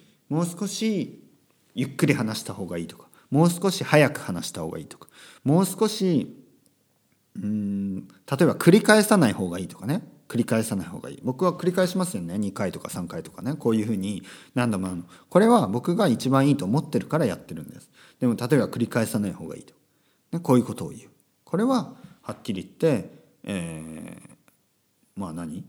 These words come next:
えー、必要ない意見ですね。僕にとっては必要がない。ね。そんな、だったら自分でやれと。<laughs> また、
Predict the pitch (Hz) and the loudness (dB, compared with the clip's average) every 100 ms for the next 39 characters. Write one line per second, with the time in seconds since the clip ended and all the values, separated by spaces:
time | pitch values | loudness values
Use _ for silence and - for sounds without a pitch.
0 | _ _ _ _ _ _ - 87 82 - | _ _ _ _ _ _ -12 -12 -12 -18
1 | - 143 131 120 90 82 - - - - | -6 2 2 2 -2 -8 -12 -18 -16 -6
2 | 160 123 165 156 202 - - - 85 - | -2 -2 -2 -2 -4 -8 -12 -12 -12 -12
3 | - - _ 139 180 - _ _ _ - | -18 -20 _ -12 -12 -16 _ _ _ -4
4 | 127 127 - - 127 156 214 208 104 90 | -2 -2 -4 -4 -4 -2 0 0 -2 -6
5 | 85 71 - - _ _ _ _ - - | -6 -8 -12 -20 _ _ _ _ -20 -20
6 | - 196 - 131 95 123 | -6 -6 -4 -8 -4 -4